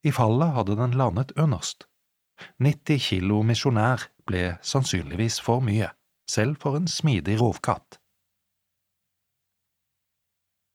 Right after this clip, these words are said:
Hans Skrøder var kommet til Sør-Afrika for å frelse zuluene.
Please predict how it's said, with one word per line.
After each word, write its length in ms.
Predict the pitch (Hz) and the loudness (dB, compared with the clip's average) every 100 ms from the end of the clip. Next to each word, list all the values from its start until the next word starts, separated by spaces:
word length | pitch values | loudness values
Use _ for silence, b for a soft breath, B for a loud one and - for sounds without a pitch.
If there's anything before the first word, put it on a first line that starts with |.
| _ _ _ _ _ _ - | _ _ _ _ _ _ 2
Hans 200 | 170 165 - | 2 2 -4
Skrøder 560 | - 120 113 143 139 - | 2 4 4 4 2 0
var 260 | 110 110 110 | 2 2 2
kommet 380 | - 95 101 - - | 2 2 0 -2 -2
til 160 | 151 | 0
Sør-Afrika 920 | - 104 90 87 104 - 110 113 110 - _ | 2 2 0 0 -2 0 2 2 0 -8 _
for 180 | - 113 | -2 0
å 60 | 151 | 0
frelse 520 | 160 117 82 - 160 | 2 0 0 -2 -2
zuluene. 640 | 143 104 101 101 110 107 | 0 2 2 4 2 2